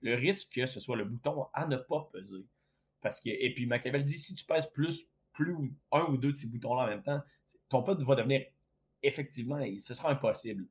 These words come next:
de le gouverner. Ils vont simplement se rebeller parce que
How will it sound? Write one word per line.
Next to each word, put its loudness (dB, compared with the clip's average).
de -4
le -4
gouverner. -4
Ils -6
vont 0
simplement 2
se -4
rebeller 2
parce -6
que 4